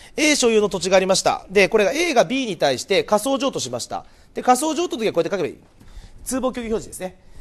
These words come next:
えー、仮想譲渡になりました。で、その後に、まあ、Bさんが持ってます。その後 Cさんに行って、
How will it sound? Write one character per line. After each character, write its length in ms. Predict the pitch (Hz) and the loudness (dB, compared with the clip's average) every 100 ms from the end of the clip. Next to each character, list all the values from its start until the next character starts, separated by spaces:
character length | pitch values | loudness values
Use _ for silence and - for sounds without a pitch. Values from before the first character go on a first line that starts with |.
| - | -8
え 200 | 170 160 | -4 -4
ー、 40 | 156 | 0
仮 160 | 202 | 0
想 200 | 220 220 | 4 4
譲 200 | 202 185 | 4 2
渡 120 | 160 | 0
に 100 | 208 | -2
な 80 | 160 | 0
り 100 | 127 | -2
ま 120 | 120 | -4
し 100 | 107 | -8
た。 220 | - 87 - - - - - _ | -8 -10 -12 -20 -20 -20 -20 _
で、 120 | 226 | -4
そ 160 | - 277 | -2 0
の 160 | 339 | 6
後 240 | 339 339 196 | 4 6 0
に、 340 | 202 143 - - - _ _ - - - - - | 0 -2 -6 -20 -20 _ _ -20 -20 -20 -20 -6
ま 100 | 226 | -2
あ、 20 | |
B 200 | 170 294 | 0 2
さ 160 | 277 196 | 4 4
ん 40 | |
が 100 | 143 | 2
持 100 | 151 | -2
っ 20 | 170 | -2
て 100 | - | -6
ま 120 | 90 | -10
す。 320 | - 139 101 - _ _ _ - - - - | -8 -6 -6 -10 _ _ _ -20 -20 -20 -12
そ 200 | - 302 | -6 -2
の 100 | 381 | 0
後 240 | 392 269 | 0 0
C 400 | - - 349 339 | 2 2 2 2
さ 220 | - 233 | 4 4
ん 100 | 175 | 2
に 160 | 139 123 | -2 -8
行 80 | 120 | -12
っ 20 | |
て、 520 | _ - 196 110 - | _ 2 2 2 -6